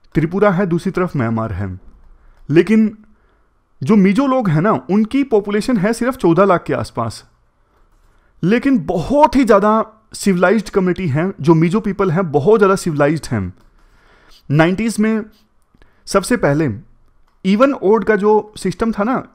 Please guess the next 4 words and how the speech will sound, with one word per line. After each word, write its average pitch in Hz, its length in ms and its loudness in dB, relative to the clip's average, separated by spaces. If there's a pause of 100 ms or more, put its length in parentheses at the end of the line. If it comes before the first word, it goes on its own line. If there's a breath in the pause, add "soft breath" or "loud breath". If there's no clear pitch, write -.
(400)
कि 165 200 -4
एक 208 200 6 (920)
डेट 170 280 4
को 202 260 2